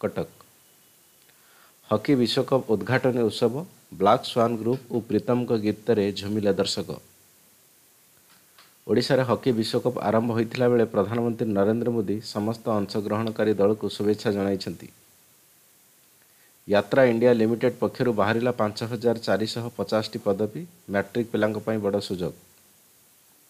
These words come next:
ଦୁଇ ହଜାର ଚଉଦ ମସିହା ପରେ ସୁପ୍ରିମକୋର୍ଟର ସ୍ଥିତି ଦୁର୍ବଳ ହୋଇଛି, ଅବସରପ୍ରାପ୍ତ ବିଚାରପତି ଭି ଗୋପାଳ ଗୌଡ଼ା। ଏଫ୍ ସି ଆଇ ସ୍କାଣ୍ଡାଲ ପର୍ଦ୍ଦାଫାଶ, ପଚାଶଟି ସ୍ଥାନରେ ସି ବି ଆଇ ରେଡ୍, ଗିରଫ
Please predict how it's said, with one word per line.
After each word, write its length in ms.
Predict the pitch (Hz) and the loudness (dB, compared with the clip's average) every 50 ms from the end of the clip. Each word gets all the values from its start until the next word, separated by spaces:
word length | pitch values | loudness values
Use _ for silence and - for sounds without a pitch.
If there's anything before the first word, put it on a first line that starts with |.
| _ _ _ _ _ _ _ _ _ _ _ _ _ 87 | _ _ _ _ _ _ _ _ _ _ _ _ _ -6
ଦୁଇ 160 | 87 107 113 | 0 2 2
ହଜାର 320 | 117 131 123 127 135 131 131 | 2 2 4 4 4 4 4
ଚଉଦ 360 | - - - 113 113 120 120 | 2 2 4 4 4 4 4
ମସିହା 380 | 127 120 113 107 - - 127 123 | 4 2 2 0 0 0 -2 -2
ପରେ 280 | 123 - 123 113 113 | 0 2 2 4 4
ସୁପ୍ରିମକୋର୍ଟର 720 | 110 - - 104 95 - 127 123 120 113 - 120 110 117 120 | 2 0 -2 -4 -4 -2 -2 -2 -2 -2 -2 -4 -2 -2 -4
ସ୍ଥିତି 380 | - - - 113 110 110 123 | -4 -2 -2 -2 -2 0 0
ଦୁର୍ବଳ 380 | 107 101 104 101 98 110 113 117 | 0 2 2 2 4 4 4 4
ହୋଇଛି, 460 | 110 110 107 95 92 - - 65 - - - - | 4 2 0 -2 -2 -6 -12 -14 -14 -18 -8 -4
ଅବସରପ୍ରାପ୍ତ 680 | 95 98 113 113 - 127 113 107 - 110 104 - - | -2 0 0 2 2 0 0 0 2 0 0 2 0
ବିଚାରପତି 680 | 113 95 95 87 - 110 104 107 - 113 - - 107 98 | -2 0 0 0 0 0 0 0 -2 -6 -6 -6 -8 -8
ଭି 240 | 92 - 107 107 104 | -8 -4 -4 -4 -2
ଗୋପାଳ 380 | 104 104 92 - 107 101 104 | -2 -4 0 2 4 4 4
ଗୌଡ଼ା। 340 | 95 98 98 92 87 76 - - - _ _ _ _ _ _ _ _ _ _ _ _ _ _ _ _ _ _ _ _ _ _ _ _ _ _ _ _ _ _ _ _ _ _ _ _ _ _ _ - | 4 2 2 0 0 -2 -6 -8 -16 _ _ _ _ _ _ _ _ _ _ _ _ _ _ _ _ _ _ _ _ _ _ _ _ _ _ _ _ _ _ _ _ _ _ _ _ _ _ _ -2
ଏଫ୍ 160 | 104 98 - | -2 -2 2
ସି 120 | - 143 | 4 4
ଆଇ 80 | 135 135 | 4 4
ସ୍କାଣ୍ଡାଲ 400 | 135 - - 117 117 117 123 131 | 4 2 2 2 4 4 4 2
ପର୍ଦ୍ଦାଫାଶ, 640 | 127 - - 107 107 120 117 - - 127 165 - - - - | 2 2 2 2 4 2 2 2 0 -4 -4 -6 -8 -6 -4
ପଚାଶଟି 420 | - 120 - 120 120 - - 131 | -2 0 2 0 0 0 -4 -12
ସ୍ଥାନରେ 420 | - - - 107 107 113 113 117 117 | -8 -4 -2 -2 -2 0 0 -2 -2
ସି 180 | - - 110 | -2 -2 -2
ବି 120 | 101 110 117 | 0 4 4
ଆଇ 80 | 117 | 6
ରେଡ୍, 240 | 110 117 123 - - - - - 87 | 6 6 4 2 0 -6 -18 -8 -2
ଗିରଫ 260 | 95 107 117 123 117 | 2 4 4 4 4